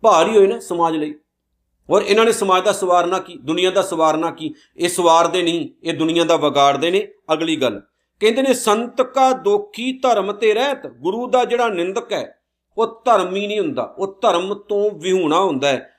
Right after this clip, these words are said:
"ਸੰਤ ਕਾ ਦੋਖੀ ਸਦ ਮਿਥਿਆ ਕਹਿਤ," ਗੁਰੂ ਦਾ ਜਿਹੜਾ ਨਿੰਦਕ ਹੈ, ਉਹਦੀ ਜ਼ੁਬਾਨ ਤੋਂ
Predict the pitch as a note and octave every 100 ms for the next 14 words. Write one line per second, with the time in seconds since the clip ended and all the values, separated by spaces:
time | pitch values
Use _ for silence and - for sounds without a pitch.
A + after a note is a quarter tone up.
0 | _ - A3 B3 B3+ B3+ C4+ B3+ G3+ G#3
1 | G#3 A#3 B3+ A#3 A3 A3+ F#3+ F#3+ A3 A3+
2 | A3 G3+ A3+ A#3+ A#3+ - _ _ B2+ G3
3 | A3+ A3+ A#3 G#3+ A3+ A3+ E3+ E3 F3 G3
4 | G#3+ F#3+ G3 G3 G#3+ D3 D#3+ D#3+ E3+ F3+
5 | G3+